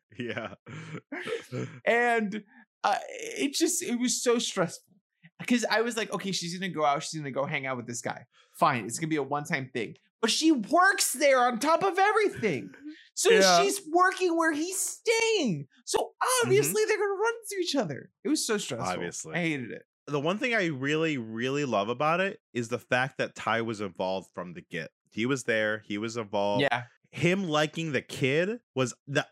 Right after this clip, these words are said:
Speaker 1: onset incident. And I know it's like, it's written that way to be like, "Oh, he liked the kid.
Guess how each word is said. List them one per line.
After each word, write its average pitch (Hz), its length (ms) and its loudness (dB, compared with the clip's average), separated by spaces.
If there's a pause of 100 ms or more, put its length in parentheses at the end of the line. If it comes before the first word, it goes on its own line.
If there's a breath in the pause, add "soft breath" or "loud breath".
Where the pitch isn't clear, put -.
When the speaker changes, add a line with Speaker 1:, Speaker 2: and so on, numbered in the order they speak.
Speaker 1:
onset 151 920 2 (200)
incident. 113 500 -4
And 113 80 -2
I 151 120 2
know 226 220 2
it's - 220 -4
like, 160 320 0 (140)
it's 135 180 -8
written 131 400 -2
that 117 240 0
way 113 280 0
to - 120 -14
be 110 60 -2
like, 101 220 -2
"Oh, 156 220 -2
he 196 220 -8
liked 123 360 -6
the 156 60 -4
kid. 180 380 0